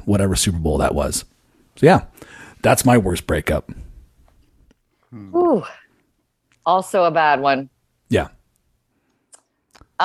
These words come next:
Speaker 1: So,
Speaker 2: Um,
Speaker 1: so far, Finch and I, we've, we've got the nuts. We're, we're all in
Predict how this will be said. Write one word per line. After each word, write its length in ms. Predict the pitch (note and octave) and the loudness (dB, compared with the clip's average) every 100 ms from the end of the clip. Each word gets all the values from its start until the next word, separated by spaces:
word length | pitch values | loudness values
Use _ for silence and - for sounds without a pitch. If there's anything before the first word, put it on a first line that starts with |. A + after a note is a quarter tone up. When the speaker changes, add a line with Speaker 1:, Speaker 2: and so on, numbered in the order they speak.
| G3+ G#3+ | 0 2
Speaker 1:
So, 120 | D#3+ | 2
Speaker 2:
Um, 60 | G3+ | 0
Speaker 1:
so 220 | F3+ E3 | 2 0
far, 340 | D#3+ D#3 D3 | 0 2 2
Finch 320 | - D3 D3 C#3+ | 0 0 0 0
and 100 | C#3 | 2
I, 140 | C3 | 2
we've, 380 | B2 C3 A#2 - | 2 2 0 -2
we've 240 | A2+ D3 | -2 0
got 200 | D#3 D3 | 0 0
the 80 | C#3+ | 2
nuts. 360 | A#2 G2+ - - | 2 0 -2 -2
We're, 300 | A#2 B2 B2 | 0 2 2
we're 200 | B2 C#3+ | 2 2
all 260 | B2 C3+ C3+ | 2 2 4
in 340 | A#2 G#2 G2 | 2 2 -2